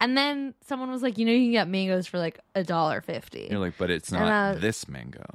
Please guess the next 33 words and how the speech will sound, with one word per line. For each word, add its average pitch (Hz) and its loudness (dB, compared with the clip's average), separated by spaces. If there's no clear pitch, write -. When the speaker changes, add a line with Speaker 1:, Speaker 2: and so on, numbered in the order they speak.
Speaker 1:
Well, 370 4
I 285 2
don't 403 -2
know. 370 -2
I 220 -4
just 269 -10
really 294 2
was, 269 4
like, 262 4
desperate. - -2
Speaker 2:
Oh, - 8
Speaker 1:
And 247 2
Speaker 2:
got, - 4
Speaker 1:
I 226 4
was 233 2
Speaker 2:
just 220 0
Speaker 1:
like, 220 -6
"I 190 -6
guess 214 -4
this 226 -2
Speaker 2:
had 208 4
Speaker 1:
is 180 2
the 247 2
Speaker 2:
to 202 2
have 214 8
a - 8
Speaker 1:
going 208 6
Speaker 2:
mango. 214 2
Speaker 1:
rate." 208 2
Speaker 2:
Got 71 -2
it. 76 -8
Speaker 1:
I 370 6
was 453 0